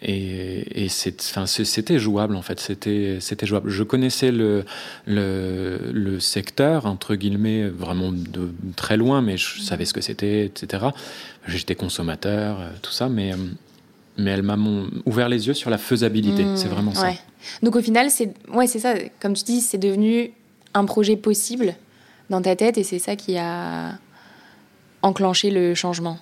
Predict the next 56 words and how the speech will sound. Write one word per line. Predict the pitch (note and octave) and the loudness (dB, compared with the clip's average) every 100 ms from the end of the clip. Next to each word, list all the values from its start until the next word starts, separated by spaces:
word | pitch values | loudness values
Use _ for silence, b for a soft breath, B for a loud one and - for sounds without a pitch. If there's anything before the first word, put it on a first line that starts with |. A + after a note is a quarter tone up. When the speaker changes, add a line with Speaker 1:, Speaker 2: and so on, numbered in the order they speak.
| - | -8
Speaker 1:
C'est | - - | -2 0
ça, | - A#2 A2+ B2 - | 2 2 2 0 0
et | G#2 G#2+ | 2 4
Speaker 2:
Mhm. | F#2+ | 4
Speaker 1:
aussi, | F#2+ - A#2 A2+ | 2 2 2 2
euh, | F#2 F#2 F2+ F2+ | 2 -2 -6 -6
sans | - - F#2+ F#2 F2+ | -6 -4 -4 -4 -4
être | G2 - G2+ | -6 -4 -6
vulgaire, | F2+ F#2+ F#2+ G#2 A2 F#2+ G2 B B B B - | -2 -2 0 2 0 -2 -6 B B B B -8
euh, | F2 - F2+ | -8 -6 -8
de, | G2 A2 G#2 F#2+ | -4 -4 0 -2
d'avoir | F2 G2 F2 F#2 F2+ | 0 -2 0 -2 -2
une | E2+ | -4
sacrée | - F2+ A2 | -6 -8 -8
paire, | - F2+ - | -6 -6 -4
parce | - - | -4 -4
que | |
c'est | - F#2+ | -4 -4
vraiment | F#2 F#2+ G2+ | -4 -2 0
une | F#2+ F#2+ | 0 -2
décision | F#2 - G2 G2 | -4 -4 -4 -6
qui | F#2 | -6
est | |
pas | F#2+ | -6
forcément | - - G2+ F2+ | -6 -6 -6 -6
facile | - G#2 - - G#2+ | -4 -4 -2 0 0
à | G2 | 0
prendre, | - A2 A2+ A2 F2 B B B B B G2 | -2 -2 0 -2 -6 B B B B B -4
euh, | F#2+ F2+ F2+ - | -2 -2 -6 -2
qui | |
impacte | A2 G2 G#2 - G#2+ | 0 0 -2 -2 -8
beaucoup | G2 F#2 F#2+ A#2 - A2+ | -8 -8 0 0 0 -2
de | |
choses, | - C3 C#3+ C#3+ - - | 0 2 2 2 -8 -8
qui | - | -4
impacte | F#2+ G#2 G2+ - G2 F#2+ F#2 | -2 0 -2 -2 -2 -2 -4
ta | - G#2+ | 0 0
vie | G2 A2 A2+ A2 G#2 | 0 0 0 2 0
à | F#2 | -2
toi, | - C3 C3 | -2 2 2
mais | G#2 | 2
qui | - | -2
impacte | E2+ - - | -8 -8 -6
aussi | F#2+ - | -6 -4
la | G2 | -4
vie | F2+ G2 | -4 -4
des | G2 F#2 | -2 -2
gens | G2+ G2+ | 0 -2
autour | F#2 - G2+ | -2 -4 -2
de | G2 | -2
chez | - G#2 | -4 -4
toi, | - C#3 | 2 2
enfin | C#3 | 2
autour | F#2 F2+ G2+ | -4 -2 -2
de | G2 | 0
toi, | C#3 | 0